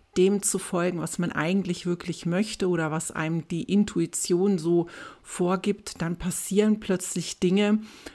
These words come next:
wo man echt staunend davor steht und sagt, "Wo kommt das jetzt auf einmal her?" Also ganz verrückte Zufälle, die einem wirklich helfen, dann auch den Weg zu gehen, den man gehen möchte.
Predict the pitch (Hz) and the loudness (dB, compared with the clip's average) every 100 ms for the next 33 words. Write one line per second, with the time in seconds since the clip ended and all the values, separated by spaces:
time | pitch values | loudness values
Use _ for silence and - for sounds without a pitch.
0 | - 180 185 180 - 180 214 - - 147 | -2 2 2 0 -2 -2 -2 -2 -4 -2
1 | 156 226 247 175 - 208 208 - 202 190 | 2 2 2 -2 -2 -2 -2 0 0 0
2 | 170 170 - - 185 190 196 190 185 185 | -2 -4 -6 -2 0 0 0 -2 -2 -4
3 | - 180 180 - - 165 - - 175 165 | -2 -2 -2 -6 -4 -6 -4 -2 0 0
4 | 165 156 196 160 135 - - - - 175 | -2 0 2 2 -2 -10 -18 -20 -8 -2
5 | 190 - 160 247 285 - - - - 202 | 0 2 2 4 4 2 -4 -8 0 4
6 | 226 240 - 247 - 240 247 226 220 220 | 4 0 -4 -4 -2 -4 0 2 2 2
7 | 190 - 185 190 190 - - - 170 196 | 0 -2 0 0 0 -8 -18 -8 0 4
8 | 277 - 220 214 - 170 190 196 240 - | 4 4 0 0 0 0 2 2 2 2
9 | 220 220 220 - - - - 165 202 - | 4 4 2 -4 -20 -8 -2 0 0 -2
10 | 185 - 190 185 180 185 - - 190 170 | -4 -2 0 0 0 -2 -4 -6 -4 -2
11 | 170 165 170 170 156 165 165 143 - - | -2 -2 -2 -4 -2 -2 -2 -4 -6 -10
12 | - | -12